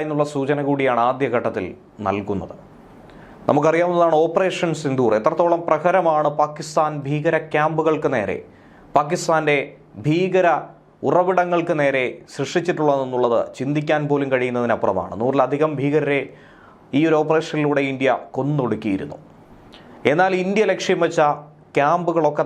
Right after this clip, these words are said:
തന്നെ പുനർനിർമ്മിച്ച് മറ്റൊരു രൂപത്തിലാക്കാനാണ് പാകിസ്ഥാനും ഐ എസ് ഐയും ചേർന്ന് പ്രവർത്തിക്കുന്നത്. ഭീകരരുടെ ലോഞ്ച് പാഡുകളും പരിശീലന ക്യാമ്പുകളുമാണ്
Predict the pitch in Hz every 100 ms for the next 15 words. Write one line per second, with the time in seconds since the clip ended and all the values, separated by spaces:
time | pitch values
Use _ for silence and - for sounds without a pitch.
0 | 143 143 143 - 160 185 113 175 127 -
1 | - - - - 135 151 208 185 170 170
2 | 160 156 135 135 131 113 104 - 127 -
3 | 147 - 135 139 135 147 180 180 156 147
4 | 135 127 120 101 - - - 104 107 104
5 | 87 - - - - - - - - -
6 | - - - - - - - 131 160 180
7 | 175 165 160 170 170 - 180 170 170 170
8 | 165 151 156 170 190 180 175 175 165 175
9 | 170 160 143 143